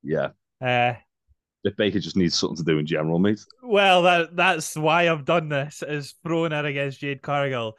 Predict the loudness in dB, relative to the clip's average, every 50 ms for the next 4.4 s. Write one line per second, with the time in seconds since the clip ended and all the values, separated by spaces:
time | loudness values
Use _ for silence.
0 | _ _ _ _ _ -4 -4 -4 -4 -6 -10 _ _ _ _ -6 -2 0 0 2
1 | 2 2 2 2 0 2 2 0 2 2 0 -2 -4 -8 -8 -6 -6 -6 -6 -6
2 | -8 -8 -8 -8 -8 -8 -8 -8 -8 -8 -6 -4 -4 -4 -6 -4 -4 -4 -4 -4
3 | -6 -8 -10 -8 -10 -10 -6 -4 -4 -4 -4 -6 -6 -6 -8 -4 0 0 2 2
4 | 2 0 0 0 0 -2 -4 -6